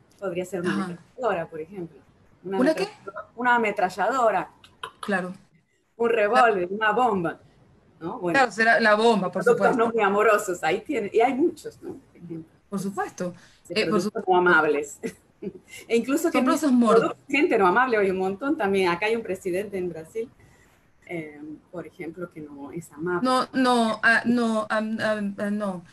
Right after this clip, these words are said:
Speaker 2: Eh, aquí hay personas de Venezuela, o sea, tam-, tampoco podemos hablar de personas amables, ¿no? Eh,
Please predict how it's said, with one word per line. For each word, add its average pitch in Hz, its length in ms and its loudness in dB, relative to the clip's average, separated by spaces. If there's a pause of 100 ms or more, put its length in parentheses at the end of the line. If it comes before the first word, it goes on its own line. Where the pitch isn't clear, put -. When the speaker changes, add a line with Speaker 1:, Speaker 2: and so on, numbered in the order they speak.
(240)
Speaker 2:
Eh, 214 140 -2
aquí 214 260 -2
hay 247 80 0
personas 269 360 -2
de 277 40 -2
Venezuela, 214 480 0
o 196 40 0
sea, 196 220 -4
tam-, 196 220 -4
tampoco 202 480 -4
podemos 226 260 0
hablar 214 260 2
de 202 80 -8
personas 202 320 -8
amables, 185 580 -4
¿no? 220 240 -4 (400)
Eh, 196 460 0